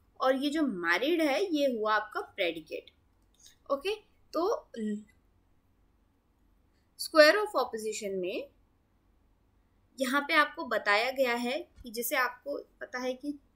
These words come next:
एईआईओ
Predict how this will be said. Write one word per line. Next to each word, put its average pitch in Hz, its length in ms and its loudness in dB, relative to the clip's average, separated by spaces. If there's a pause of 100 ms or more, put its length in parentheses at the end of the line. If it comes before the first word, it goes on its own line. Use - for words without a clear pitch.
(1400)
एईआईओ 247 1600 -4